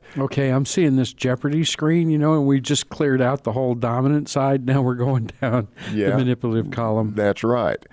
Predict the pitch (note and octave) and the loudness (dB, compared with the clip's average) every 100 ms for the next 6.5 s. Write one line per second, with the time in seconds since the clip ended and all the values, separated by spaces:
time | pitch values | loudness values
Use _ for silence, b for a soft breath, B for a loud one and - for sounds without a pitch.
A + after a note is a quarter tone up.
0 | B B B B - - C#3+ A#2 A2 C3 | B B B B -20 -2 2 2 0 -2
1 | B2+ C#3 C3+ A#2+ B2+ - - C#3+ B2+ C#3 | 0 0 0 -2 -2 0 0 2 2 0
2 | E3+ A2 G2+ C3 E3 G2+ E2+ G2 - A#2+ | 0 0 0 2 2 0 -2 -4 -4 0
3 | A#2+ A#2 B2 A2+ A2 G2+ F#2 F#2+ B B | 0 2 2 2 2 2 2 0 B B
4 | B - A#2+ G2+ - A2+ G2+ B2 B2+ A2 | B -2 0 0 0 -2 0 0 0 0
5 | G#2 G2 G2+ G2 E2 A2 G2 - B2+ C#3 | 0 0 2 2 0 0 -2 -2 -2 -2
6 | D3 - D2+ E2 | -2 -2 -2 -4